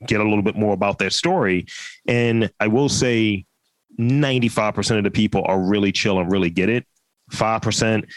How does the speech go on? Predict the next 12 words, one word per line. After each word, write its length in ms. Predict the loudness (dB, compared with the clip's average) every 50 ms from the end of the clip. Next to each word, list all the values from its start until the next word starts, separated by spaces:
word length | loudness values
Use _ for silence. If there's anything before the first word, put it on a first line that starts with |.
| -20 -20 -20 _
they're, 640 | -4 -2 0 2 2 2 2 2 2 0 0 0 -2 -4 -8 -12 -8 -2
they 160 | -2 0 0
just, 420 | 2 0 0 0 0 -2 -4 -6 _ -4 -2
they're 100 | -2 0
just 180 | 0 0 0
not 140 | 0 -2 0
engaged 480 | 0 0 0 0 2 2 2 0 0 0
in 60 | 0
that 160 | 0 0 0
same 300 | 0 0 0 0 2 2
way. 460 | 0 0 0 2 2 2 0 0 -2 -6 -14 -16 -16 -18 -20 _ _ -4
And 460 | -2 0 0 2 2 2 2 0